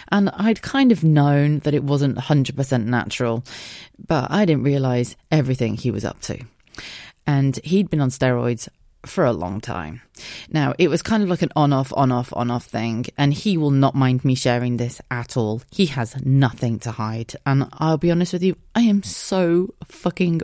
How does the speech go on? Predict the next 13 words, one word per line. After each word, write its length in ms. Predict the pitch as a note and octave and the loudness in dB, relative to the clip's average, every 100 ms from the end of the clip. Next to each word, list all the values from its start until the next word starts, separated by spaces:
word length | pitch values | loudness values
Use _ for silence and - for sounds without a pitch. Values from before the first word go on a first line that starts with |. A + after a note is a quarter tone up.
| - | -2
proud 440 | - C#3 C3 C3+ | 2 4 4 2
of 160 | A#2 C3 | 0 0
my 180 | C3+ C3+ | 0 0
husband, 540 | C#3+ C3 C#3 D#3 D3+ - - - - - | -2 -4 -4 -4 -4 -8 -12 -14 -16 -4
because 500 | - - E3+ D#3+ - | -4 0 0 0 0
it 140 | G#3 | 2
must 380 | F3+ F#3 A3+ - | 4 2 0 -2
have 120 | - | -4
been 260 | C4 A3 - | -2 -2 -4
shit 720 | - - - - D#3 - - - _ | -6 -4 -4 0 -2 -2 -12 -16 _
that 260 | C#3+ - C#3 | -6 -4 0
day. 320 | C3 C3 C3+ - - - - - | 0 0 -4 -12 -20 -20 -20 -4
And, 300 | - E3+ E3+ | 2 4 2